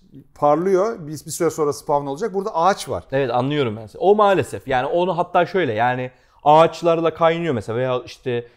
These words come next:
Speaker 2: kayalık kaynıyor. Kayalardan da çeşitli ko-, e, şey yapabildiğimiz materyaller var, çıkartabildiğimiz.
Speaker 1: Adaya çıkmak yok zaten.
Speaker 2: Adaya
Speaker 1: Kay-,
Speaker 2: çıkmak
Speaker 1: kayıktan
Speaker 2: zaten
Speaker 1: yapıyorsun
Speaker 2: yok.
Speaker 1: bunu.
Speaker 2: Adaya şöyle çıkabiliyorsun. Çeşitli outpostlar var.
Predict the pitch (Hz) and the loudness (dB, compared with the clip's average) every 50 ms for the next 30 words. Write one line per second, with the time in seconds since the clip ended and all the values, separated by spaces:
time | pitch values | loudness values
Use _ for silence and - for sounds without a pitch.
0 | _ _ - - 131 131 135 135 143 135 - - - 104 101 101 104 - - 117 | _ _ -2 0 2 2 2 2 0 -4 -2 -4 -4 -4 -4 -8 -12 -6 -2 0
1 | 117 120 123 123 123 120 127 123 123 110 - 117 110 110 - - 113 - 127 104 | 0 2 2 0 2 0 0 -2 -2 -4 -6 -10 -14 -14 -14 -16 -8 -4 -4 -4
2 | - - 110 110 107 104 - 117 - - 120 113 110 120 110 113 110 110 107 107 | -4 -4 -6 -6 -6 -6 -8 -10 -4 -2 -2 -2 -2 -4 -6 -6 -10 -10 -8 -6
3 | 110 107 - 117 107 110 110 107 110 117 113 101 90 85 - - - 107 98 - | -6 -4 -2 -2 -2 -2 -2 -2 -2 -4 -4 -4 -6 -10 -14 -12 -10 -10 -8 -4
4 | - 131 135 180 202 - 220 - 240 262 202 156 170 196 190 180 175 143 - 135 | -4 -2 0 0 0 0 -2 -6 -8 -8 -4 0 0 0 2 2 0 0 0 4
5 | - 139 143 147 202 190 - 165 170 170 180 202 202 208 185 214 185 - 175 135 | 2 4 6 6 6 6 6 6 4 4 6 4 4 6 4 4 4 2 0 0
6 | 113 104 98 92 98 - 170 190 226 254 240 - 262 254 220 - - - 156 117 | 0 -2 -6 -4 -4 -2 2 2 2 2 0 -2 -2 -2 -2 -4 0 0 0 0
7 | 113 110 107 104 - 113 117 117 - - 180 170 208 208 - - - 185 190 180 | 0 -4 -6 -6 -8 -12 -14 -14 -6 -4 -4 -4 -4 -6 -6 0 2 2 2 2
8 | - - 175 - - - 180 151 110 92 87 - - | 0 -4 -4 -2 2 4 4 4 4 0 -4 -8 -14